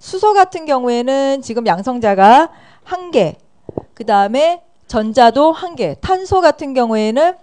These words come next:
양성자가 여섯 개, 전자 여섯 개, 금은 양성자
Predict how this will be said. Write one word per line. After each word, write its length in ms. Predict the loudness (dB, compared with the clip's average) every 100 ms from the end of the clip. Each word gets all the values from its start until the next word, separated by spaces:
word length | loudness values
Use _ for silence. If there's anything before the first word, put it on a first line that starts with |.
| _ _ -2
양성자가 680 | -2 0 -4 0 2 2
여섯 360 | 2 0 -4 -4
개, 320 | -2 0 -2
전자 400 | -4 -4 2 2
여섯 320 | 2 -2 -6
개, 340 | -4 -2 -2 -6 _ _ _
금은 400 | -2 0 0 0
양성자 760 | 0 -2 -6 0 4 4 2